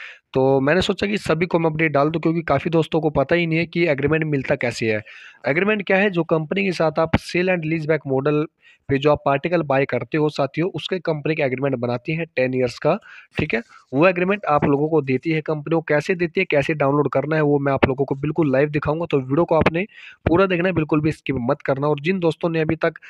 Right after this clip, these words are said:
अकाउंट्स नहीं बनाए तो आप सामने दिए गए कॉन्टैक्ट नंबर पर मेरे पास WhatsApp पे मैसेज डालिए या कॉल कीजिए, मैं आपको लिंक भेज दूंगा और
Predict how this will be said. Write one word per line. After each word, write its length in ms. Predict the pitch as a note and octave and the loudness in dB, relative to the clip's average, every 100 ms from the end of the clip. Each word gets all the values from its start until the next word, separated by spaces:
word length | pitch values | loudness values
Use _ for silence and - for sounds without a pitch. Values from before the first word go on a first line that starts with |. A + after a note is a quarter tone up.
| - _ - | -20 _ -4
अकाउंट्स 360 | C3 E3 D#3 | -2 -2 -2
नहीं 220 | C3+ C3+ E3 | -2 0 2
बनाए 320 | C#3 C#3 F#3 | 2 0 0
तो 120 | - | 0
आप 140 | C#3 | 2
सामने 300 | - C3 C3+ | 2 0 -2
दिए 140 | C3+ C3+ | 0 0
गए 80 | C3+ | 0
कॉन्टैक्ट 460 | B2+ A#2+ D3 - | -2 -2 -4 -4
नंबर 200 | C3+ C3 | -4 0
पर 160 | C3+ B2+ | 0 0
मेरे 160 | B2+ B2+ | 0 0
पास 120 | B2+ | 0
WhatsApp 340 | A#2+ A2+ D3+ | -2 -4 -4
पे 60 | D3 | -2
मैसेज 280 | B2 A#2 D#3 | -2 -4 -2
डालिए 260 | C3+ C#3 | -2 0
या 120 | D3 C3+ | 0 -2
कॉल 200 | - D#3+ | 2 2
कीजिए, 280 | F3+ D#3 D3+ | 2 -2 0
मैं 100 | D3 | 0
आपको 200 | C#3+ C#3 | 2 2
लिंक 240 | B2+ E3+ E3 | 2 2 2
भेज 160 | D#3 | 2
दूंगा 220 | C#3+ D3+ | 0 0
और 180 | E3+ D#3+ | 0 -2